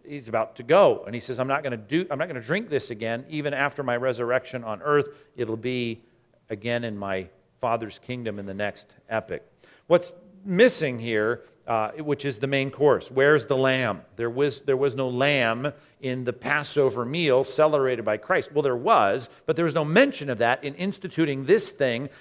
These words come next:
in all of the Gospels discussed, where there would be a, a, a, a le-, left behind this, this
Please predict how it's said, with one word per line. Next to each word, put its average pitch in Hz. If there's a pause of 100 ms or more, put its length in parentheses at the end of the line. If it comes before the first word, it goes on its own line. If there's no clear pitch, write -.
(120)
in 131
all 147
of 233
the 202
Gospels 151
discussed, 120
where 131
there 135
would 135
be 131 (240)
a, 123
a, -
a, 127
a 107
le-, 117
left 202
behind 135
this, 135 (240)
this -